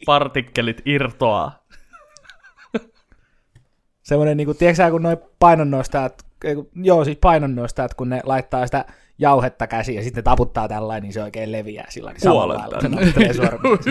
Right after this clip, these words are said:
Speaker 2: sitä ruskeata savua.
Speaker 1: Joo.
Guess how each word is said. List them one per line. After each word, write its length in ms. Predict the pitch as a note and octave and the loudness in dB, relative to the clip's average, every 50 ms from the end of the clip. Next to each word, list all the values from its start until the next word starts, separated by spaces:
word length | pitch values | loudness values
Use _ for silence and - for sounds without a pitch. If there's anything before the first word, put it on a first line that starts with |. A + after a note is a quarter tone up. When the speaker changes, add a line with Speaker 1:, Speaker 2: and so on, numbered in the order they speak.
| C#4 | -2
Speaker 2:
sitä 100 | - - | 0 0
ruskeata 560 | B2+ - C3+ C3 C3 B2 - - A2+ A#2 - - - - - - | 0 0 0 0 -2 -4 -4 -4 -4 -2 -2 -2 -4 -4 -6 -12
savua. 560 | - - - - C3+ A#2 A2+ A2 A#2+ B2+ A#2+ - - - G3+ _ _ - F3+ _ _ - - - - - _ - - _ _ _ - F3+ _ _ _ - - - _ _ - - - - - - - - - - - - _ _ - - - _ - - - - - - - - _ _ _ _ - _ - - - - - _ _ _ - - - - - - _ _ - - - - - - - _ _ _ _ _ _ - - - _ _ _ _ - - _ _ _ - - - - - - - - | -10 -6 -2 0 0 0 0 -2 -6 -6 -4 -4 -4 -4 -6 _ _ -20 -20 _ _ -20 -20 -20 -20 -20 _ -20 -20 _ _ _ -18 -18 _ _ _ -16 -16 -16 _ _ -6 -4 -4 -4 -4 -6 -10 -12 -14 -16 -16 -16 _ _ -18 -18 -16 _ -4 -2 -2 -2 -4 -8 -10 -18 _ _ _ _ -18 _ -12 -12 -10 -12 -16 _ _ _ -20 -20 -20 -20 -20 -20 _ _ 4 6 6 6 6 0 -12 _ _ _ _ _ _ -16 -16 -16 _ _ _ _ -20 -20 _ _ _ -20 -20 -20 -20 -20 -18 -16 -12
Speaker 1:
Joo. 120 | - - | -12 -12